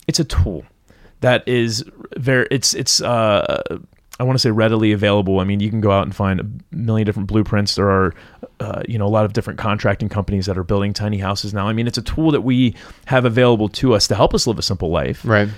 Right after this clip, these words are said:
Speaker 1: to help us, uh, get a home, t-, you know, 'cause that's part of the necessities. We have to have that.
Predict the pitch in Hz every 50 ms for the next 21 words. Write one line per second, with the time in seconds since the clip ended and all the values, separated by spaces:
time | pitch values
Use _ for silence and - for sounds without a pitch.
0 | - - - 135 120 143 151 135 - 147 131 123 - - - - - 127 120 113
1 | 110 104 90 - - - 143 127 123 - - 139 120 113 113 104 - 143 151 156
2 | 156 151 151 151 151 156 156 151 - - - - _ _ - - - - 127 -
3 | - 160 135 123 127 - 147 131 135 139 127 - - - - - 135 139 131 143
4 | 139 135 - - 151 - - 143 120 135 135 127 131 117 - - - 143 135 131
5 | - - 151 143 147 143 139 123 113 117 147 175 185 -